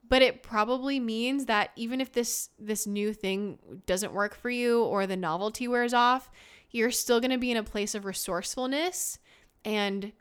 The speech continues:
expansive problem solving and compassionate curiosity instead of shame, fear, concern, worry. Um,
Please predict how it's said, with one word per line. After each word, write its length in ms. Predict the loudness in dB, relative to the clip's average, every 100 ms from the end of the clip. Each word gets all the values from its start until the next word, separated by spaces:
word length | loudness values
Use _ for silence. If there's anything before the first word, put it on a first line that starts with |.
| -8
expansive 680 | -6 -4 -2 0 0 -2 -2
problem 400 | -2 -2 0 -2
solving 540 | 0 2 2 2 0 -2
and 160 | -6
compassionate 540 | -6 -4 -4 -4 -6 -8
curiosity 960 | -4 -2 0 0 -2 -2 0 0 0 -6 -20 -20 -4
instead 440 | 0 2 4 4
of 300 | 4 2 0 -14 _ -6
shame, 600 | 0 2 4 2 -2 -6
fear, 560 | -10 0 2 4 2 0
concern, 800 | -6 -6 -2 -2 0 -2 -2 -6 -10 -12
worry. 680 | 0 2 4 2 2 2 0 _ _ -4
Um, 600 | 2 4 4 2 -2